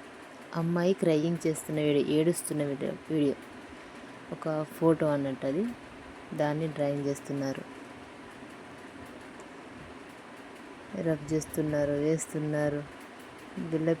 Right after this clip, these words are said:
పెద్ద పెయింటర్స్ అనుకుంటున్నారో ఏమో, నాకు అర్థం కావట్లేదు. ఎంకరేజ్, పర్లేదు,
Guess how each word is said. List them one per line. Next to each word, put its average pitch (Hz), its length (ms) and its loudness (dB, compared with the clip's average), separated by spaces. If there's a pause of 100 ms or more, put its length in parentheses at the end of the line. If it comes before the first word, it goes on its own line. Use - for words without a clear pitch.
పెద్ద 151 400 6 (120)
పెయింటర్స్ 147 440 2
అనుకుంటున్నారో 165 640 2
ఏమో, 156 180 4 (100)
నాకు 151 200 2
అర్థం 151 320 2
కావట్లేదు. 143 560 -2 (3500)
ఎంకరేజ్, 202 480 6 (400)
పర్లేదు, 170 360 8